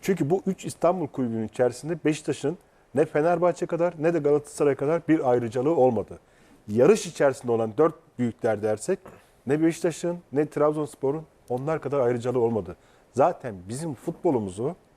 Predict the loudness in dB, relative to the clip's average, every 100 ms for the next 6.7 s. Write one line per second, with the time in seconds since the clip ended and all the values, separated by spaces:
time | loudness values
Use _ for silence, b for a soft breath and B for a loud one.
0 | b b b -6 0 2 2 2 0 2
1 | 2 2 2 2 -2 0 2 4 2 -4
2 | _ _ _ _ _ -6 -2 2 2 2
3 | 0 0 0 -2 -2 -4 -8 -2 -2 -4
4 | -12 -10 -8 -6 -6 -6 -6 -6 -8 b
5 | b b 0 0 2 4 4 4 2 4
6 | 0 -2 2 2 2 0 -2